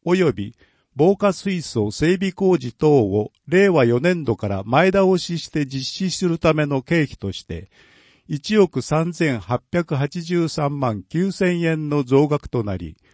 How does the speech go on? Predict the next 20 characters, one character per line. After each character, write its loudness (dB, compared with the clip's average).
補 -2
正 4
後 4
の 2
予 4
算 0
額 -4
は -4
六 2
百 0
八 -4
十 -2
九 -4
億 -2
八 -6
千 -4
七 -2
百 -4
三 -4
万 -2